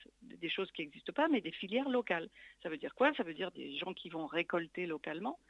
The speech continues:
avec des protocoles, hein, des protocoles scientifiques, hein. Ces gens-là sont adressés à des scientifiques pour, pour dire comment on récolte, pour pas qu'il y ait de consanguinité, pour que, voilà, ces lots de graines soient viables. Et puis aussi aller dans les pépinières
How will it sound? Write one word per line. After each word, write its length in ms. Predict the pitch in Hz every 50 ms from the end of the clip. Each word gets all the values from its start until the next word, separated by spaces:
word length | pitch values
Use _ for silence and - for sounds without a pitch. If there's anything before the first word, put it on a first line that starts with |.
| - - _ _
avec 260 | - 156 147 170 160
des 120 | 151 165 165
protocoles, 580 | - - - 180 - - 196 - - 302 339 302
hein, 180 | 254 240 247
des 100 | 226 180
protocoles 500 | - - 170 160 - 151 - - 160 147 -
scientifiques, 600 | - - 143 - - 139 - - 302 302 - 220
hein. 120 | 196 196 -
Ces 80 | - 170
gens-là 280 | 156 160 151 160 170 170 -
sont 120 | - 175
adressés 380 | 165 147 160 156 151 - - 165
à 40 | 151
des 120 | 151 147
scientifiques 500 | - - 156 147 - - - - 254 - _
pour, 180 | 156 143 - - - - - - -
pour 120 | 156 151
dire 160 | 143 185 - -
comment 380 | - 175 165 165 170 170 170 156
on 20 |
récolte, 540 | 151 151 147 - - 190 202 208 208 208 -
pour 160 | - 135 -
pas 100 | 160 165
qu'il 160 | - - 165
y 40 | -
ait 40 | _
de 60 | _
consanguinité, 880 | 170 160 - - 165 165 151 - 160 165 165 156 - - 214 226 233 220
pour 180 | - 190 - -
que, 140 | - 165 - - - - - - - -
voilà, 200 | 190 202 208 190 - -
ces 80 | 170
lots 140 | 151 156 160
de 60 | 147
graines 260 | 147 156 165 165 156 -
soient 180 | - 170 160
viables. 280 | 156 180 226 247 285 311 - - - - - - - -
Et 120 | - 202 -
puis 280 | - - 262 285 311
aussi 560 | - - 170 175 - - - 330 359 359 302 - - - _ -
aller 220 | 170 175 180 196
dans 120 | - 185 180
les 120 | 170 170
pépinières 600 | - 165 156 - - 226 254 269 226 214 226 233